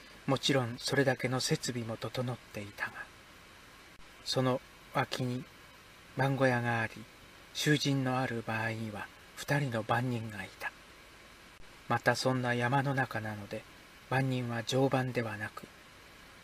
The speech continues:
五日目五日目に交代する規定になっ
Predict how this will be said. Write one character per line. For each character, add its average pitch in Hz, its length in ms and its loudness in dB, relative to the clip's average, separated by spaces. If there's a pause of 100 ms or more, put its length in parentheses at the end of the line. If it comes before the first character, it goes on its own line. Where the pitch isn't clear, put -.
(200)
五 - 240 -4
日 123 120 4
目 127 140 -2
五 - 220 -8
日 123 120 2
目 120 100 -2 (100)
に 113 180 -8
交 135 200 0
代 123 200 0
す - 180 -4
る 123 140 -2 (260)
規 - 120 -4
定 120 200 0
に 113 140 -4
な 110 100 -2
っ - 40 -4